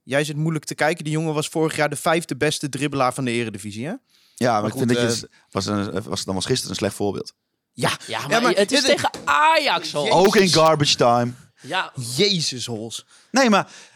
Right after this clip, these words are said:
Speaker 1: Ja, maar jij, jij gaat nu allemaal spelers
Speaker 2: Nee, nee, nee.
Speaker 1: afrekenen.
Speaker 2: Ik ga hier, ik wil hier een lans breken voor Orad Mangoen. Orad Mangoen bracht iets wat er niet was. Orad Mangoen bracht een bepaalde, eh, energie en dynamiek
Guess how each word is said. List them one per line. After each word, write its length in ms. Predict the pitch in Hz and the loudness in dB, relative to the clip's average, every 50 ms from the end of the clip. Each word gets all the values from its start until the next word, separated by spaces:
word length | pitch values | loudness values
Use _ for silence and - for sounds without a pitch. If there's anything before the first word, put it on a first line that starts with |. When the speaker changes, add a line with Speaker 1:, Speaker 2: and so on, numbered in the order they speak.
| - - | -14 -4
Speaker 1:
Ja, 100 | - 208 | -2 0
maar 100 | 226 240 | 2 2
jij, 200 | 240 254 262 240 | 2 2 2 0
jij 260 | 180 220 247 262 247 240 | 0 0 2 2 2 0
gaat 200 | - 349 - 302 | 0 -4 -2 0
nu 140 | 247 247 | 0 2
allemaal 300 | - 226 262 277 247 233 | 4 4 2 4 4 2
spelers 540 | - - - 240 240 285 269 247 233 - - - | 2 4 4 4 4 4 6 4 4 2 2 0
Speaker 2:
Nee, 160 | - 151 185 | 2 2 4
nee, 80 | 185 165 | 4 4
nee. 100 | 156 151 | 4 4
Speaker 1:
afrekenen. 200 | 127 - 160 214 | 2 2 0 0
Speaker 2:
Ik 40 | 220 | 4
ga 100 | 175 165 | 4 4
hier, 260 | 160 160 170 160 156 - | 6 6 6 6 6 4
ik 80 | 165 | 4
wil 120 | 165 165 151 | 4 4 4
hier 180 | 156 151 147 | 6 4 4
een 60 | 143 | 4
lans 200 | 143 147 160 139 | 4 2 2 0
breken 240 | 131 143 135 123 117 | 2 2 2 2 2
voor 100 | 120 113 | 0 0
Orad 140 | 123 120 117 | 0 0 0
Mangoen. 400 | 123 117 110 117 104 87 - _ _ _ _ _ _ - - _ _ | -2 -4 -6 -6 -6 -6 -8 _ _ _ _ _ _ -20 -20 _ _
Orad 220 | - 147 165 165 139 | 2 2 2 4 2
Mangoen 340 | 135 120 139 160 190 202 147 | 0 0 2 4 4 4 4
bracht 300 | 131 127 135 - - - | 4 2 2 0 -2 -8
iets 360 | - 131 110 92 - - - | -8 -8 -6 -2 -2 -2 0
wat 160 | - 101 98 | 0 0 -2
er 80 | 104 101 | 0 0
niet 180 | 107 123 135 | 0 0 0
was. 380 | 104 104 92 - - - - _ _ _ _ _ | 0 -2 -2 -2 -4 -8 -10 _ _ _ _ _
Orad 240 | - 120 123 127 113 | 0 2 2 2 2
Mangoen 340 | 117 120 139 151 165 160 131 | 0 -2 -2 -2 -2 -2 0
bracht 260 | 117 117 131 135 - | 0 0 0 0 -2
een 60 | 123 | -6
bepaalde, 680 | 113 107 - 123 113 107 107 101 101 101 98 95 - _ _ _ _ _ _ _ _ _ | -6 0 2 2 4 4 4 4 4 2 2 0 -2 _ _ _ _ _ _ _ _ _
eh, 380 | _ - - - 95 92 95 92 - - | _ -10 -4 0 0 2 2 0 -2 -2
energie 640 | - 104 104 104 98 95 90 104 117 147 180 - | -2 -2 0 0 0 0 -2 0 0 0 0 0
en 120 | - 117 113 | 0 -2 -2
dynamiek 520 | 113 117 110 101 98 107 151 196 - - | 0 2 2 2 2 2 0 0 -2 -6